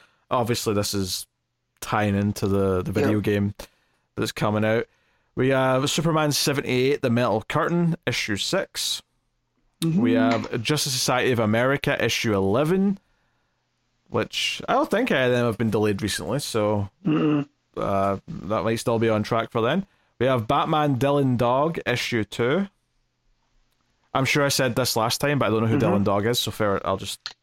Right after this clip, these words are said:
Speaker 2: And, and we went over, it's an Italian detective character.
Speaker 1: Fair enough.
Speaker 2: Like from, from, from Italy, yeah.
Speaker 1: There's, uh, Batman and Robin and Howard, issue two. Who's Howard?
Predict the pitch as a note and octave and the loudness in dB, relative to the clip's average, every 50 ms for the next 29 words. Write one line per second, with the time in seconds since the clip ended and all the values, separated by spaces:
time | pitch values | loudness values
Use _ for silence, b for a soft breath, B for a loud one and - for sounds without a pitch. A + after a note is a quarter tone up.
0 | _ - - - C4 - _ _ _ _ _ - - _ - C#3+ C#3+ - - - | _ -8 -8 -8 -8 -10 _ _ _ _ _ -20 -14 _ -4 -2 0 0 0 0
1 | E3+ D3+ D3 D3+ D#3+ D#3 D#3 D#3 D#3 D#3 D3+ D#3+ E3 D#3+ D#3 D#3 - D#3 D3+ D3 | 2 2 2 2 4 4 4 2 2 2 2 2 2 2 0 0 0 0 0 0
2 | C#3+ - - D3 C#3+ D3 D3 D3 D3 C#3 C#3+ C3+ C3+ C#3 - D3+ C#3+ C#3+ - D3+ | 0 0 0 0 2 2 2 2 2 2 0 -2 -2 -2 -2 -2 -2 -2 -2 -2
3 | - - E3+ F3 F3 F3 A3 A3+ A3+ - _ _ _ _ _ - A2 G#2+ G#2+ G#2 | 0 0 0 0 2 0 0 0 -2 -4 _ _ _ _ _ -2 0 0 2 2
4 | G#2 G#2+ A#2+ - _ - C3+ C3 - D3 C#3 - - _ _ _ - D3 C#3 C#3 | 2 0 0 -2 _ -4 -4 -2 -2 -2 -4 -4 -10 _ _ _ -4 -2 0 0
5 | C3+ C3+ D3 D3 D#3 C#3 D3+ F3 G#3 G#3+ G3+ - - D#3 C3 B2+ B2+ - _ _ | 0 0 0 2 2 2 4 2 2 0 -2 -6 -2 -2 -2 -2 -4 -8 _ _
6 | _ _ - B2 A2+ G#2 A#2 A#2 A#2 A2+ A2+ - - G2 A#2 A2+ - C#3+ C#3 D3+ | _ _ -2 -2 0 0 2 2 2 2 2 0 -2 -4 -6 -4 -2 0 0 2
7 | D3 D3 D3 C#3+ C#3 C#3 C3+ C3 B2+ C3 C3 C3 B2 B2+ A#2 A2+ A2 G#2 G2+ C3 | 2 2 2 2 2 2 2 2 2 2 2 2 2 2 2 2 0 0 0 2
8 | C3+ C#3 C3 B2 A#2+ G#2 G#2 - - A2 G#2 - - A2 G2+ G2 - - G#2 G2+ | 2 2 2 2 0 0 -2 -2 -2 0 0 0 0 0 -2 -2 -2 0 0 2
9 | G#2+ C3 C#3 - _ _ - D#3+ D#3+ - D3 C3 A#2+ G#2 F#2 F2 - - | 2 0 -2 -4 _ _ -2 0 0 2 2 2 2 2 0 0 -4 -8